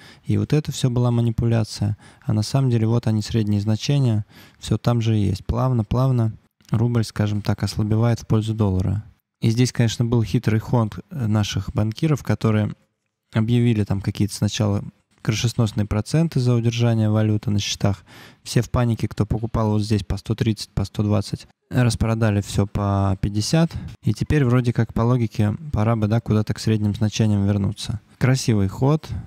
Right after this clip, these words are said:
ничего не скажешь. Но с фиатными валютами это все понятно. Мне наоборот, м, странно даже, что на фоне того, что происходит сейчас у нас такой сильный рубль.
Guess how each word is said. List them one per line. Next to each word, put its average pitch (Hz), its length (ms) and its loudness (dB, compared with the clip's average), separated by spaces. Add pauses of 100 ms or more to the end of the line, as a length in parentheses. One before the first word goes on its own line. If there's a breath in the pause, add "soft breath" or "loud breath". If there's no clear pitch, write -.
(140)
ничего 117 260 0
не 113 120 2
скажешь. - 500 -2 (180)
Но 131 680 2 (200)
с - 100 -6
фиатными 139 420 2
валютами 139 400 4
это 123 100 -4
все 131 220 0
понятно. 107 600 0 (120)
Мне 117 240 2
наоборот, 117 380 2 (220)
м, 117 520 -8
странно 107 480 2
даже, 95 240 0
что 95 340 -2
на 98 140 0
фоне 98 340 0
того, 101 280 0
что 101 160 -6
происходит 107 520 -2
сейчас - 340 -4
у 104 40 -2
нас 101 240 0 (340 loud breath)
такой 110 300 0
сильный 110 340 2
рубль. 123 400 2